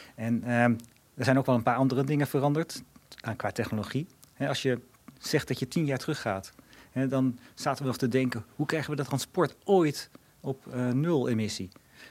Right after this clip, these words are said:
Eh, bio-energie misschien. Ja, nu ligt het best voor de hand dat er elektrisch rijden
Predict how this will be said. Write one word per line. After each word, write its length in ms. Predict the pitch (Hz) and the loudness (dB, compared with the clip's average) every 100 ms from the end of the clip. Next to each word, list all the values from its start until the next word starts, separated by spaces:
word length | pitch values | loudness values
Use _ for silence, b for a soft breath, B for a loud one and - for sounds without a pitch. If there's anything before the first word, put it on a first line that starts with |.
| B | B
Eh, 200 | 107 110 104 104 101 - - - | -6 -6 -8 -12 -18 -20 -20 -10
bio-energie 580 | 147 156 151 151 131 151 | 0 2 4 2 2 2
misschien. 400 | 143 - 156 190 - b b b | 2 0 -2 -4 -10 b b b
Ja, 100 | 143 | 0
nu 180 | 170 175 | 2 4
ligt 180 | 160 | 2
het 100 | 156 | 2
best 160 | 170 180 | 0 0
voor 140 | - | 0
de 60 | 120 | 0
hand 200 | 117 113 | 2 0
dat 140 | - | -2
er 260 | - 143 - _ - | -8 -12 -14 _ -18
elektrisch 440 | - 131 147 127 113 | -6 -2 -2 -2 2
rijden 440 | 135 156 117 | 4 6 4